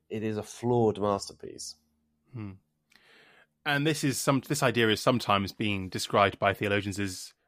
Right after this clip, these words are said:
Speaker 2: total depravity, which is not that, um, everything that we do and everything is depraved, but that the, the corruption of sin, um, has not left anything unscathed,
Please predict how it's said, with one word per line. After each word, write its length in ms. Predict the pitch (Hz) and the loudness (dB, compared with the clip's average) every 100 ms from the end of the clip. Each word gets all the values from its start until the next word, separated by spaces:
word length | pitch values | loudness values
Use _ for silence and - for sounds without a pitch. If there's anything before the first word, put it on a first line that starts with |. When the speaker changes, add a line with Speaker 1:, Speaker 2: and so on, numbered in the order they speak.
| _ | _
Speaker 2:
total 380 | - 135 113 104 | -4 -2 -2 -6
depravity, 840 | 95 - 110 104 85 - - - _ _ _ _ _ | -8 0 0 0 -4 -14 -16 -18 _ _ _ _ _
which 160 | - 113 | -6 -4
is 100 | 104 | -2
not 320 | 110 107 - | 0 0 0
that, 420 | 104 95 101 - - _ _ _ | 2 2 0 -12 -20 _ _ _
um, 300 | 107 95 98 - | -4 -4 -6 -2
everything 520 | 127 107 101 110 104 | 0 0 -2 -4 -4
that 120 | 98 - | -4 -6
we 140 | 104 | -6
do 320 | 98 98 98 | -4 -4 -2
and 80 | 98 | -2
everything 420 | 107 98 - 101 | -2 -4 -6 -8
is 220 | 98 104 | -6 -8
depraved, 760 | - - - 147 113 110 - - | -10 -6 2 2 2 -4 -10 -8
but 180 | 123 - | -8 -6
that 400 | 117 104 - - - _ _ _ _ _ | -2 -2 -2 -10 -20 _ _ _ _ _
the, 480 | - 101 95 95 101 - | -6 -2 0 -2 -6 -8
the 100 | 113 | -10
corruption 760 | - 127 101 120 - - 107 | -8 -6 -2 -2 -2 -8 -8
of 140 | 98 - | -8 -10
sin, 540 | - 110 98 98 101 _ _ _ - | -6 -6 -6 -8 -14 _ _ _ -6
um, 380 | 107 98 101 - - | -4 -4 -6 -12 -12
has 260 | 113 120 104 | -8 -6 -2
not 240 | 110 - | -2 -2
left 260 | 110 104 - | -2 -2 -2
anything 360 | 107 - 107 | -6 -6 -4
unscathed, 840 | 98 98 - - 107 87 - - | -4 -4 -6 -8 -8 -12 -18 -20